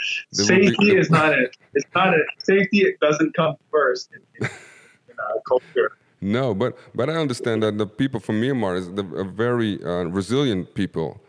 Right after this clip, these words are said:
Speaker 1: right? Very,
Speaker 2: Yeah.
Speaker 1: been
Speaker 2: I think
Speaker 1: through a lot.
Speaker 2: that's what, that's the difference, you know? We're very, like, physically, like, we can take a lot of punishment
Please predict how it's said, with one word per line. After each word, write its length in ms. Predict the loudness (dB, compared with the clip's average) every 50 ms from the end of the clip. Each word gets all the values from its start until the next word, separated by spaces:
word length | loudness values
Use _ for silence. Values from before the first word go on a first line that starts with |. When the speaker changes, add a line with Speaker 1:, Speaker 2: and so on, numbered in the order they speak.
| _ _ _ -4
Speaker 1:
right? 260 | -2 -2 -2 -2 -4 -6 -12 _ _ _ _ _ _ _ _ _ -20 -16
Very, 280 | -6 -2 2 2 4 2
Speaker 2:
Yeah. 60 | 2 0 -6 -12 -20 _ _ _ -14 -8 -4
Speaker 1:
been 140 | -2 2 2
Speaker 2:
I 60 | 2 2
think 20 |
Speaker 1:
through 180 | 2 4 4 4
a 60 | 2
lot. 160 | 2 2 2
Speaker 2:
that's 140 | 2 4 2
what, 280 | 2 2 0 -2 -4 -2
that's 180 | 0 2 2 0 0 0 0
the 80 | 0 0 0
difference, 280 | -4 -2 -2 -2 0 0
you 80 | 2 2 2
know? 60 | 4
We're 220 | 4 4 6 6
very, 400 | 6 6 6 6 4 4 2 0 2
like, 360 | 4 4 6 6 4 0 -2 -10 -20 -20 _ _ _ _ _ _ _ _ _
physically, 600 | 2 2 4 4 2 2 4 4 6 6 6 6
like, 260 | 6 4 4 4 4 4
we 140 | 2 4 4
can 140 | 2 2
take 160 | 2 2 2 4
a 40 | 4
lot 220 | 4 4 4 4
of 140 | 2 2 0
punishment 560 | 0 2 2 2 2 0 -2 -2 -2 -2 -2